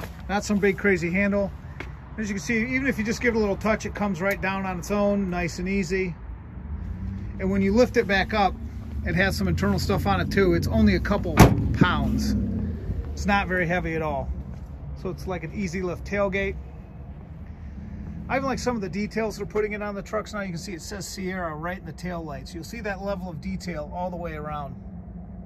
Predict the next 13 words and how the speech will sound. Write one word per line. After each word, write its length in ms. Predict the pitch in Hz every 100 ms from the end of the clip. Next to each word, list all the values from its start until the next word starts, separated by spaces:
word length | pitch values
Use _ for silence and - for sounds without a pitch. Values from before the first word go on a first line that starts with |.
| - - - - - - - -
They're 120 | 165
really 200 | 190 190
trying 220 | 180 190
to 80 | 180
live 160 | 180 185
up 160 | 180
to 140 | 190 185
the 140 | 175
progr-, 500 | - 180 147 175 190 -
professional 640 | 185 - 208 180 190 175
grade 580 | 151 170 180 175 151 139 - - - - - - - - - -
slogan. 600 | - - 190 170 143 135 98 - - - - - - - - - - - - - - - - - -
Oh, 100 | 220